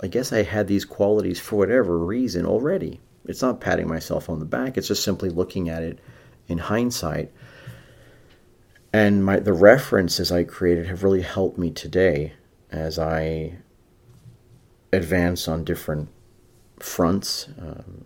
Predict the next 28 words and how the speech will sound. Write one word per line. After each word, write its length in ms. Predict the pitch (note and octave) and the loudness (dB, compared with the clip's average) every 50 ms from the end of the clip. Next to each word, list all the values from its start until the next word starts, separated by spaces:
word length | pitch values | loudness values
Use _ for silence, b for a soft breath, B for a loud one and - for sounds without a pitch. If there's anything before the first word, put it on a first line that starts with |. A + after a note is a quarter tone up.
| - - | -20 -18
advance 420 | - - D#2+ D#2+ E2+ E2 F2 - - | -14 -8 -4 0 0 0 0 -2 -2
on 60 | F2 | -4
different 300 | D#2 D2+ - - D#2 D2 | -4 -4 -6 -8 -10 -8
projects, 760 | - - G2 F2+ F2+ F2+ E2 F#2 F2 E2+ F2 E2+ - - - | -4 0 2 2 2 2 2 2 2 2 2 0 -4 -10 -12
as 260 | - F2 E2 E2 D#2 | -8 -6 -4 -4 -2
I, 340 | E2 E2 E2 E2 E2 E2 D#2+ B B B B B B B B B B _ - | 0 0 2 2 2 0 -2 B B B B B B B B B B _ -12
uh, 140 | F#2 D#2+ D#2+ | -10 -10 -8
just 400 | D#2+ E2+ D#2+ - - - G#2 G2 | -8 -10 -10 -10 -12 -12 -6 0
going 320 | F2 F2+ E2+ F2 E2+ E2 | 2 4 4 4 4 2
back 260 | D#2 E2 E2 D#2+ - - | 2 2 0 0 -4 -8
twenty 320 | - - F#2 G2 A2+ G2+ | -6 -2 0 0 2 0
years, 380 | E2 C#2+ C#2+ D2 E2 F2+ - - | 0 0 -2 -2 -4 -4 -6 -10
uh, 140 | - - - - _ - - - - _ _ _ _ _ _ - _ _ _ - - - _ _ _ _ | -14 -14 -16 -16 _ -20 -20 -20 -20 _ _ _ _ _ _ -20 _ _ _ -20 -20 -20 _ _ _ _
back 280 | - E2+ D#2+ D#2+ - - | -2 -2 -2 -2 -6 -10
to 180 | - - E2 | -8 -6 -4
around 400 | D#2 D#2 D#2 D#2 D#2 D2+ D2+ D#2 - - _ _ _ _ _ _ _ | -2 -2 -2 -2 -4 -6 -8 -10 -14 -20 _ _ _ _ _ _ _
two 160 | - - F2+ E2+ | -8 -4 -4 -2
thousand 480 | - E2 D#2 D#2 D2+ D2 D2+ D2+ - - | 0 -2 -2 -2 -4 -6 -6 -8 -8 -6
two, 380 | - - A#2+ A#2 A2 A2 A2+ - b b b b b b b b b b b b b b _ _ _ _ | 0 4 4 4 4 2 -2 -10 b b b b b b b b b b b b b b _ _ _ _
when 220 | - G2 F#2 F2 E2 | -8 -4 -2 -2 0
I 120 | D#2+ E2 | 0 0
made 460 | E2+ E2+ E2+ E2+ E2+ E2 - - _ | 0 2 2 0 0 -2 -4 -10 _
probably 640 | - - - F#2 F2+ F#2+ G2+ G2 E2+ D#2 D#2 E2 D#2+ | -12 -4 0 0 0 2 2 0 0 0 0 -2 -2
one 220 | D#2+ D#2+ E2 E2 E2 | -2 -2 -2 0 0
of 180 | E2+ D#2+ D2 | -2 -2 -2
the 80 | D#2+ E2+ | -4 -4
most 640 | E2 E2+ E2+ E2+ E2+ E2+ D#2+ - - - - - - - - | -2 0 0 0 0 -2 -4 -8 -10 -14 -14 -16 -18 -14 -8
naive, 920 | - F2+ F2 E2+ D#2+ D#2 E2 E2+ E2 E2+ F2+ F2+ F2+ F2+ E2+ D#2 D2+ - | -4 -2 0 0 0 0 0 0 0 0 -2 -2 -2 -4 -6 -8 -10 -16